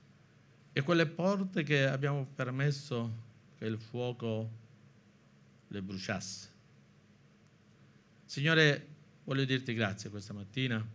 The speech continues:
perché tu sei il Dio dell'impossibile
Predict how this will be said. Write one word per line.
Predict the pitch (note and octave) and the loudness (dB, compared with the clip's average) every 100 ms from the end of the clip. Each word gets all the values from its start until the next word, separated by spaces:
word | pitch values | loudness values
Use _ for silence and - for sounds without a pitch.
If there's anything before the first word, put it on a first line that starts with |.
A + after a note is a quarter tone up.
| - - - - - - | -16 -20 -20 -20 -20 -20
perché | - - C3+ C3+ A#2 A2+ - - - | -14 -2 2 2 0 -6 -16 -20 -20
tu | - | -8
sei | D#3 C#3 | 0 2
il | C3 | 2
Dio | C3 B2+ | 0 0
dell'impossibile | A#2 A2 A2 G#2+ - G#2 G#2 G#2 | 0 -2 -4 -8 -6 -6 -6 -6